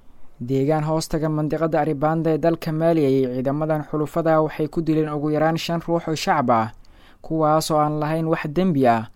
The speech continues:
marka laga reebo inay ka soo jeedeen mandiqada lagu dilay. Nusratul Islaam waxay shucuurta muslimiinta ee ku nool mandiqada ugu baaqday inay fadhiga ka kacaan, kana hor yimaadaan saraakiisha afgembiga kula wareegay mandiqada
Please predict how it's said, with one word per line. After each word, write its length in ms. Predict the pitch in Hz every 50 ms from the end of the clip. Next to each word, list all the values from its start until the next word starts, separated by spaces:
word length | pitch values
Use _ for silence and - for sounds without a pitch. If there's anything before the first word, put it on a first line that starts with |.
| - - - -
marka 320 | - 151 156 - - 165
laga 220 | 156 151 151 160 165
reebo 300 | - 165 156 143 156 156 160
inay 220 | 170 170 156 143
ka 100 | - 175
soo 200 | 165 - 165 156
jeedeen 360 | 139 147 151 151 165 165 156
mandiqada 520 | 156 156 156 156 147 156 151 175 165 170 156
lagu 240 | 156 160 170 180
dilay. 400 | 180 160 147 127 123 113 104 98 - - _ - - - - 139
Nusratul 460 | 151 - - 170 156 151 - 165 165
Islaam 400 | 156 - - 165 156 165 165 165
waxay 240 | 156 151 - 185 156
shucuurta 480 | - - 165 147 151 170 175 165 - 165
muslimiinta 640 | 160 156 - - 160 156 156 160 175 170 - -
ee 80 | 170 156
ku 140 | 156 - 180
nool 180 | 170 160 156
mandiqada 560 | 156 156 156 151 143 143 151 - 175 175 165 160
ugu 140 | 160 160 180
baaqday 460 | 170 139 131 123 117 - 131 135 143
inay 200 | 156 160 156 156 151
fadhiga 360 | - - 175 175 160 160 156 151
ka 80 | - 185
kacaan, 460 | 180 - 175 165 175 180 156 117 104 104 - - - -
kana 240 | - 143 135 147 156
hor 140 | 156 156 156
yimaadaan 480 | 156 160 151 151 151 151 160 170 165 156 143
saraakiisha 640 | - 165 156 151 147 - - 170 175 - - 160 147
afgembiga 480 | 135 135 147 170 170 160 156 156 165 160
kula 240 | - - 170 165 180
wareegay 420 | 180 165 156 156 156 151 151 156
mandiqada 680 | 156 156 156 156 151 147 147 - 175 170 151 139 117